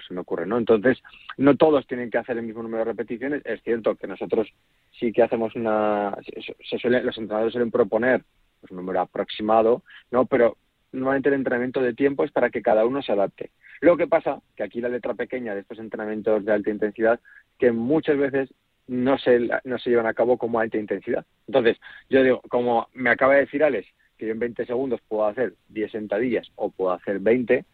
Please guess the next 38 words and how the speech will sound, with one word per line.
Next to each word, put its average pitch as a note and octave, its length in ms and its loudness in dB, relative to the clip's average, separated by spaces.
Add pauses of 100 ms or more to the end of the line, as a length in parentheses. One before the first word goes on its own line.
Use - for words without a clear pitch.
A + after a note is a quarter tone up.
(380)
pues - 120 -14
bueno, E2+ 160 -12
yo E2 160 -8
voy F2+ 140 0
sobre F2+ 220 0
la F2 80 2
marcha F2+ 260 -4
el F#2 80 0
día F#2 180 4
de G2 100 4
hoy G2 100 4
a F#2 80 4
ver F#2 100 0
cómo G2 200 2
me F#2+ 100 -4
siento G2+ 260 -4
y G2+ 40 2
ya F2 80 0
está. - 180 -12 (360)
Y B2+ 100 4
ahí C3 100 8
está C3 160 2
el A2+ 80 2
error, F#2 340 -2
porque G2+ 220 -6
normalmente, B2+ 600 0 (540)
eh, A2 160 0
no A#2+ 220 0
nos B2+ 100 2
vamos B2 240 0
a - 20 -2
exigir A#2 400 -2
ese A2+ 200 2
máximo. F2+ 500 -8 (240)
Entonces A2 220 0
tenemos A2+ 260 0
que - 80 0
entender B2+ 400 2